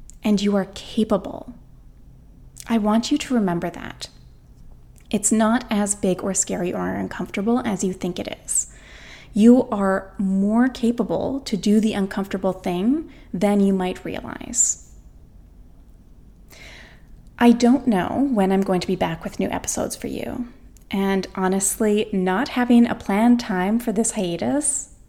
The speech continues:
an, a planned end date, feels really uncomfortable to me as well. Even if it's not <laughs> uncomfortable to you, that kind of thing is very uncomfortable to my brain, and that's okay. I'm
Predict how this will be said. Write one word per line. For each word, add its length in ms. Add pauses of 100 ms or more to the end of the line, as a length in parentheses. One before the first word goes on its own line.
an, 180
a 100
planned 460
end 240
date, 420
feels 640
really 360
uncomfortable 560
to 120
me 140
as 180
well. 380 (840)
Even 200
if 100
it's 140
not 180
<laughs> 60
uncomfortable 580
to 120 (140)
you, 280 (340)
that 300
kind 180
of 120
thing 180
is 140
very 280
uncomfortable 480
to 100
my 140
brain, 360 (200)
and 100
that's 260
okay. 460 (1500)
I'm 380